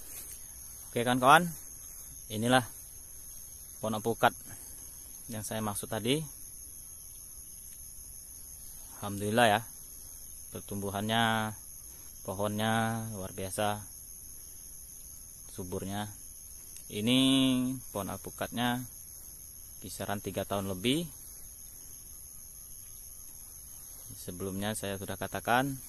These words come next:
ini pohon pu-, alpukat saya sambung pucuk sendiri. Ada berapa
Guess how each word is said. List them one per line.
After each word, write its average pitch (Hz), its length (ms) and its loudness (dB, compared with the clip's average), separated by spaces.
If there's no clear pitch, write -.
ini 123 720 2
pohon 92 260 -6
pu-, 98 220 -2
alpukat 113 480 2
saya 104 320 2
sambung 104 240 0
pucuk 101 400 0
sendiri. 104 540 0
Ada 104 340 2
berapa 92 240 -4